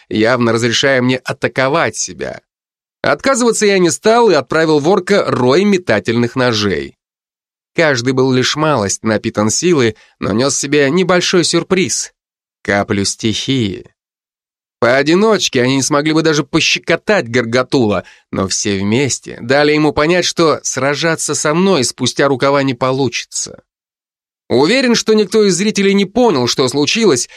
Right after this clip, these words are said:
и почему вдруг орк в один миг резко изменил свою тактику,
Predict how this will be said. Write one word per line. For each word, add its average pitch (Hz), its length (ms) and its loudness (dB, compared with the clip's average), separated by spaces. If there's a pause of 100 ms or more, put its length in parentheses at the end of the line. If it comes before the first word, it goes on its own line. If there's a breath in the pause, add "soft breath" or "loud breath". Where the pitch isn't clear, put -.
(160 loud breath)
и - 120 -4
почему 127 500 0
вдруг 117 400 -2
орк 165 540 0 (180)
в 110 140 0
один 135 280 2
миг 214 240 2
резко 175 360 2
изменил 151 320 0
свою 143 220 0
тактику, 190 560 0